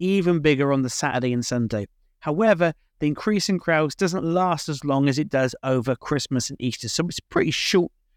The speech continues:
sharp little, uh, a burst of extra people.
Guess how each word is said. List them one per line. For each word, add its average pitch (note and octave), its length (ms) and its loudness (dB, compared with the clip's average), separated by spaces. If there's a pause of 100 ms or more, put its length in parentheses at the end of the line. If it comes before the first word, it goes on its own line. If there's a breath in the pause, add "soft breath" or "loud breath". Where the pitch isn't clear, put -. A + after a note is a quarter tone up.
sharp - 580 0 (360)
little, C3 540 0
uh, G#2 180 -6 (100)
a B2 100 -2
burst D3+ 580 0 (280)
of A#2 80 -8
extra B2+ 320 -2
people. - 460 -6